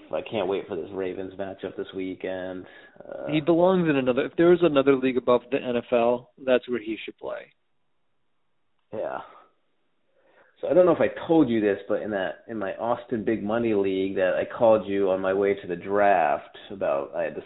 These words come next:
Speaker 1: seventh pick. I didn't know who to take.
Speaker 2: Yep.
Speaker 1: Uh, I ended up taking Mahomes with that pick.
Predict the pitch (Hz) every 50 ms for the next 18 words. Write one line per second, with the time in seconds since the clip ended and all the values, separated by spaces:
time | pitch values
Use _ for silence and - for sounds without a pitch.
0 | - - 139 123 113 113 101 95 - - 117 104 101 98 - 98 92 98 92 95
1 | 92 104 110 107 98 98 - - - 101 95 95 95 98 92 - - - - _
2 | _ _ _ _ - - 123 120 120 123 - - _ _ _ _ _ _ _ _
3 | _ _ _ - 95 92 87 71 85 113 139 139 123 120 110 - - 123 120 -
4 | 110 104 104 95 90 - 110 113 110 - 127 113 - 82 78 - - 113 98 67